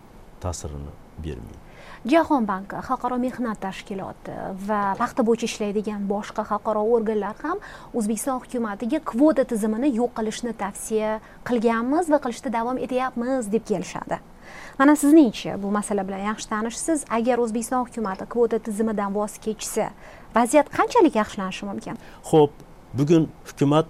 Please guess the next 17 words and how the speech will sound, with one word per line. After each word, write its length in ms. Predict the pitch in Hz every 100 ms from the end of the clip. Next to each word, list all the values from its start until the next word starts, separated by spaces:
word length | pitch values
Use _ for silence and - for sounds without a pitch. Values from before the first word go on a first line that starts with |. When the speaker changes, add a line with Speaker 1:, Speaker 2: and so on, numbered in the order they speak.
| - -
Speaker 1:
kvotalarni 600 | 131 143 131 117 110 120 131 104
bekor 260 | - 87
qildi. 260 | - - - - - - - -
Tamom. 260 | 95 82 - - - - - - - - - - - - - - - - - - -
Lekin 300 | 117 127 123
men 180 | 113 113
Jizzaxda 440 | 104 101 117 -
yashaganman, 540 | 151 - 104 92 85 85
bilaman, 380 | 98 101 123 117
Jizzaxda 520 | 92 87 90 - 104 73 87
juda 220 | 95 113
ham 80 | 107
katta, 340 | - 98 -
keng 280 | 85 - 104
paxta 320 | 87 92 - 87
maydonlari 540 | 87 87 85 85 95
bor. 260 | 80 82 -